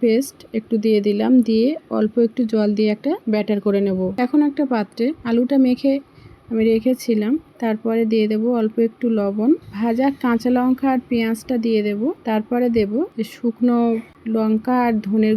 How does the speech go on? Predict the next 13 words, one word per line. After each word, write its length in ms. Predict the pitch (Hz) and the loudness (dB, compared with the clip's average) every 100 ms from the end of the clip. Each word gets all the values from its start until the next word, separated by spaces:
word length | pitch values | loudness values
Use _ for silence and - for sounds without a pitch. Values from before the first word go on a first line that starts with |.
| 214 | 0
গুঁড়োটা, 360 | 208 202 220 320 - | -2 -2 -4 -4 -2
ভালো 160 | 240 254 | 0 2
করে 140 | 302 302 269 | 2 4 4
মেখে 220 | 254 285 254 | 4 2 2
নেব। 140 | 226 269 - - - - - | 2 -2 -6 -20 -20 -14 -2
নিয়ে 220 | 240 254 262 | 2 4 4
এইভাবে 400 | 240 233 247 226 294 349 - - | 2 2 2 2 0 -2 -12 -6
হাতে 220 | 208 226 226 - - - - - | -2 0 -2 -8 -20 -20 -20 -12
পাতলা 280 | - 220 240 247 | -8 -6 -4 -2
পাতলা 260 | 233 233 226 | 0 0 -2
করে 160 | 220 233 392 - - | -2 -2 -2 -6 -4
এরকমভাবে 600 | 220 220 233 220 220 214 320 - - | -2 0 0 2 0 0 -2 -4 -8
পাতলা 300 | 214 214 220 | -8 -4 -2